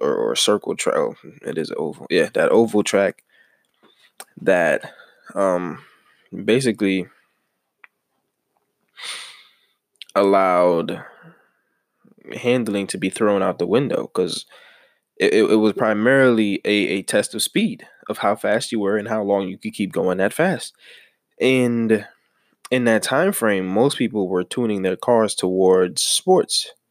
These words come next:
Most companies were tuning their car towards sports. And it's noticeable when you see that when they did their marketing and when they did, uh,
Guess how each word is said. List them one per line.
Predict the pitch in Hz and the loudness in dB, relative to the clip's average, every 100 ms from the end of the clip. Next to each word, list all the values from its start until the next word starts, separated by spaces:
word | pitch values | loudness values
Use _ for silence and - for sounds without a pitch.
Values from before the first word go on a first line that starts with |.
| _ - - | _ -20 -12
Most | 98 104 - | -4 -2 0
companies | 131 117 98 87 | -2 -2 -2 -4
were | 82 | -4
tuning | - 101 92 80 | -4 -4 -4 -4
their | 85 | -4
car | - 90 82 | 0 0 0
towards | - 90 80 - | -4 -4 -2 -4
sports. | - 73 - - | -2 -2 -2 -6
And | - 98 95 87 123 _ _ _ _ _ _ _ _ _ _ _ _ _ _ _ - - - - - _ | -2 0 0 -4 -12 _ _ _ _ _ _ _ _ _ _ _ _ _ _ _ -20 -20 -20 -20 -20 _
it's | - - | -8 -6
noticeable | 92 113 135 131 98 92 92 | 2 4 4 2 0 0 2
when | 98 98 95 90 87 - _ _ _ _ _ | 2 2 0 -4 -10 -18 _ _ _ _ _
you | 101 101 | -10 -6
see | 101 113 110 | -2 0 4
that | 95 87 - | 4 2 -2
when | - 90 95 | -6 0 0
they | 92 95 | 2 0
did | 95 90 | 0 -2
their | 82 | -2
marketing | 95 110 - - 92 82 - _ _ - - _ | 0 0 0 -4 -4 -8 -14 _ _ -20 -20 _
and | - 87 | -4 0
when | 92 87 | 0 2
they | 90 90 | 0 0
did, | 92 90 | 0 2
uh, | 87 82 76 64 - | 2 2 2 0 -2